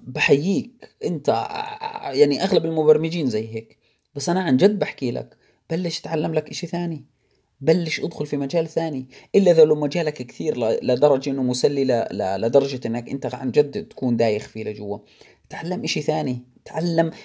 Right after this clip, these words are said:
تعلم الصورة العامة لإشي، بعدين ندخل في الصورة الخاصة. وهاي، هاي رحلة. البرمجة يا جماعة رحلة ونمط حياة. مش، مش، مش فكرة إنه: "أوه، يا نمط حياة زي بروسلي وبضغط على أصبعين وكذا". أنا بضغط على ثلاث.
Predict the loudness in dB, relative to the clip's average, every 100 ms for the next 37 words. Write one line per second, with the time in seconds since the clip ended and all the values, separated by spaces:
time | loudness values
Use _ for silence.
0 | -20 -12 -8 -4 -2 -2 -2 -4 -4 0
1 | 2 2 0 -2 0 0 -2 -8 _ 0
2 | 2 0 -6 -6 -6 -6 -6 -6 -6 -6
3 | -2 2 2 2 -2 0 0 2 2 0
4 | -4 0 2 2 0 -2 -4 -10 -14 _
5 | _ _ 2 4 4 4 0 2 2 0
6 | -4 -6 -6 -10 -12 _ _ _ -2 2
7 | 2 0 -2 -2 4 4 2 -4 _ _
8 | _ _ -2 0 6 4 4 -4 -4 -2
9 | -2 2 2 2 2 6 8 8 8 8
10 | 6 4 0 -2 0 4 4 4 2 2
11 | 2 2 -2 -6 -2 -2 0 0 0 -4
12 | -6 -6 -2 0 0 -2 0 2 2 2
13 | 0 -6 -6 -4 -4